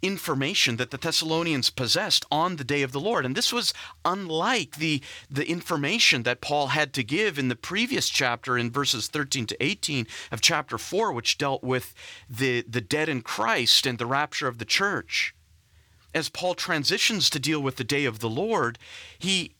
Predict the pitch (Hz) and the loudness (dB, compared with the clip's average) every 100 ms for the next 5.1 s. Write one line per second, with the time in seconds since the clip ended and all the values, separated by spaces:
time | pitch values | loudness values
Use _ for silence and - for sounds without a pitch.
0 | _ _ 139 170 185 123 165 156 143 139 | _ _ -4 0 0 0 0 0 0 0
1 | 139 165 247 233 - 147 131 123 127 196 | 0 0 0 2 2 2 -2 -2 -2 0
2 | - 180 185 165 165 147 196 - 113 78 | 2 2 0 0 -2 0 2 2 2 -4
3 | - - - - - - - - 160 165 | -20 -20 -20 -20 -20 -16 -16 -4 -2 -2
4 | - 175 170 165 147 151 170 - 139 160 | -2 -6 -4 -6 -6 -4 -4 -6 -6 -2
5 | 160 | -2